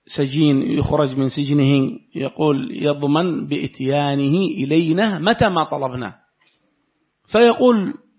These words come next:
شخص من الأشخاص: "أنا أضمنه لكم"، يعني يأتي ببدنه، يأتي ببدنه إلى، إلى من، آه، كان يطالبه بالحق، لمن يطالبه بالحق. فإذا، إذا طلب من،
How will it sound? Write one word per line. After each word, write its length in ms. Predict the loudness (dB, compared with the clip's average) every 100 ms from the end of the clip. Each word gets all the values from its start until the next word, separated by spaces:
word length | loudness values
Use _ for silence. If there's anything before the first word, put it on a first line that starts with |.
| _ _ _ _ -12
شخص 320 | -2 -2 2
من 140 | 4 4
الأشخاص: 540 | 4 0 0 2 2 -2 0
"أنا 280 | 2 4 2
أضمنه 640 | 0 0 0 0 -2 -4
لكم"، 320 | -4 -4 -4
يعني 220 | -4 -2 -2
يأتي 300 | -2 -4 -2
ببدنه، 520 | 2 4 4 2 0 -6 _ _ _ _ -8
يأتي 400 | -6 -4 -4 -2
ببدنه 440 | 0 2 2 4
إلى، 520 | 2 -2 -2 -2 -2 -8 _ _ _ _ _ _ _ _ _ _
إلى 180 | -2 0
من، 300 | 0 -2 -4 -8 -18 _ _ _ _ _ _ _
آه، 500 | -6 -2 -2 -4 -8
كان 280 | -2 2 2
يطالبه 640 | 0 -2 -4 -2 0 0
بالحق، 380 | -2 -4 -6 -8 _ _ _ _ _
لمن 220 | -2 0 0
يطالبه 480 | -2 -4 -4 -4
بالحق. 320 | -6 -8 -14 -16 _ _ _
فإذا، 520 | 2 4 2 0 -6 -20 _ _
إذا 220 | 0 2
طلب 380 | 4 4 4 2
من، 300 | 2 0 -2